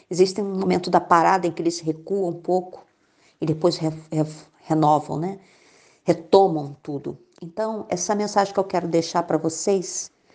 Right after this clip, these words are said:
é que é preciso, às vezes, né, se fingir de morto, se fingir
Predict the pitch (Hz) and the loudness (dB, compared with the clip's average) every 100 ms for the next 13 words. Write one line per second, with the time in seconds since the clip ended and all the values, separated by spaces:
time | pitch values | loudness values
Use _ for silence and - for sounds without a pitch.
0 | _ _ _ _ _ - 185 180 170 165 | _ _ _ _ _ 2 4 6 2 0
1 | 156 175 _ _ _ 185 180 208 - - | -4 -10 _ _ _ -6 0 -2 -2 -2
2 | 196 165 151 151 160 156 156 - 143 151 | 2 2 2 2 0 0 -8 -8 -8 -10
3 | _ _ _ _ _ - 175 - 170 165 | _ _ _ _ _ -4 -4 4 4 4
4 | 180 175 151 175 175 - - _ _ _ | 0 2 4 4 2 -14 -20 _ _ _
5 | _ _ _ _ _ - 190 202 190 156 | _ _ _ _ _ -4 -2 0 0 0
6 | 156 190 | -4 -6